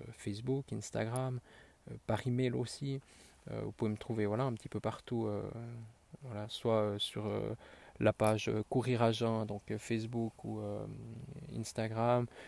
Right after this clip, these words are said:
ou l'école de la course à pied, voilà, vous pouvez m'écrire, euh, euh, sans autre, et, euh,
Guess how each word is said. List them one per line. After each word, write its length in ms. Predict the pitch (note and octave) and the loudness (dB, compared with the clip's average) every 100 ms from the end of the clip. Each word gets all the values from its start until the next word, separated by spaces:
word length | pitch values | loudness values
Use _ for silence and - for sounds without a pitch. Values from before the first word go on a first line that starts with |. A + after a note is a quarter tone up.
| - - | -12 2
ou 80 | A2 | 6
l'école 320 | A2+ B2+ A2 | 8 6 6
de 80 | A2 | 6
la 120 | G#2+ | 6
course 260 | A2 - | 2 -2
à 80 | A2 | -4
pied, 240 | - C#3+ C3+ | -2 0 2
voilà, 260 | A2 A#2+ | 2 0
vous 60 | B2 | -2
pouvez 200 | A#2 G#2+ | -4 -6
m'écrire, 460 | G#2 - - A2+ G#2 | -6 -10 -8 -8 -6
euh, 80 | |
euh, 760 | G#2 G#2+ - - - - - - | -8 -8 -12 -20 -20 -20 -18 -14
sans 320 | - - A2 A2+ | -10 -6 -4 -2
autre, 320 | B2 - - | -4 -4 -8
et, 80 | G#2 | -8
euh, 800 | - - - - - - - | -6 -8 -10 -12 -12 -8 -8